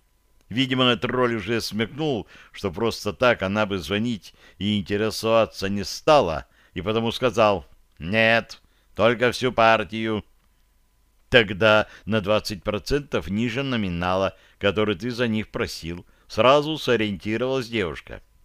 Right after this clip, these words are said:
«Но они же тебе нужны», ухмыльнулся тролль. «Так что нет». «На нет и суда нет», ответила она. «Поищу у других.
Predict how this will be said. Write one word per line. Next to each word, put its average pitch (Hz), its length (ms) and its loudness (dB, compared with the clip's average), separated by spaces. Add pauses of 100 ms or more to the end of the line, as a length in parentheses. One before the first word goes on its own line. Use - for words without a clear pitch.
(480)
«Но 120 160 4
они 135 240 2
же 120 200 0
тебе 131 420 0
нужны», 62 480 -10 (160)
ухмыльнулся 107 580 -2
тролль. 69 320 -10 (240)
«Так 104 220 2
что 123 200 2
нет». 113 640 -2 (1040)
«На 139 200 2
нет 147 300 0
и 170 60 -4
суда 104 380 2
нет», 107 400 -4
ответила 98 560 -2
она. 92 260 -2 (300)
«Поищу 139 420 2
у 170 60 -2
других. 117 520 -4